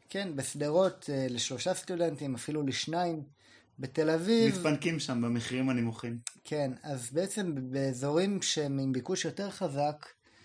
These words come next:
Speaker 1: אה, ל-, לשוכרים הצעירים מאוד חשוב עניין המחיר.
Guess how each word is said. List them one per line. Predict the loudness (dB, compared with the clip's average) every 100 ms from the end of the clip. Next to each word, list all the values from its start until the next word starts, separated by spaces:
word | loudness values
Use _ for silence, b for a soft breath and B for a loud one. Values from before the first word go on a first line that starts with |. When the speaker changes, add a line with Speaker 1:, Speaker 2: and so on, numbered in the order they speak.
| b b b _ -20 _ _ -10
Speaker 1:
אה, | -4 -2
ל-, | 0 0 0 -2
לשוכרים | -2 -4 -2 0 2 2
הצעירים | 0 -2 -2 0 0 0 0
מאוד | 0
חשוב | -2 -6 -4 0
עניין | 0 2 0
המחיר. | 0 -2 -2 -4 -4 -4